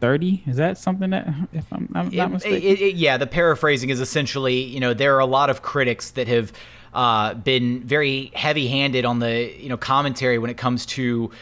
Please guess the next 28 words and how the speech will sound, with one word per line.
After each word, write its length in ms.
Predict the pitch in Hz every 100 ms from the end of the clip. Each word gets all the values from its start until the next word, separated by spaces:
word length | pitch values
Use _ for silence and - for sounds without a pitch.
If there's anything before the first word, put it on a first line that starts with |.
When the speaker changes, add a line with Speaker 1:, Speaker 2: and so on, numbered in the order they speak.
| - - -
Speaker 2:
uh, 260 | 117 110
judging 640 | 110 95 135 123 127 110 127
Rafael 320 | 123 139 131
Stone 260 | - 135 123
and 80 |
the 60 | 117
Rockets 500 | 113 120 127 117 -
for 260 | - 135 127
this, 300 | 117 - - - -
you 100 | 127
know, 100 | 117
draft 440 | 113 123 156 -
return 300 | 127 131 120
that 100 | 113
they 80 | 117
got. 200 | 117 113
But 100 | 117
the 60 |
problem 380 | - 151 131 123
is 100 | 156
you 100 | 123
can't 300 | 117 139 123 - -
evaluate 500 | 123 123 131 131 120
the 60 | 113
trade 440 | - 180 175 127
until 300 | 123 113 131
we 100 | 127
understand 540 | 120 117 - 131 123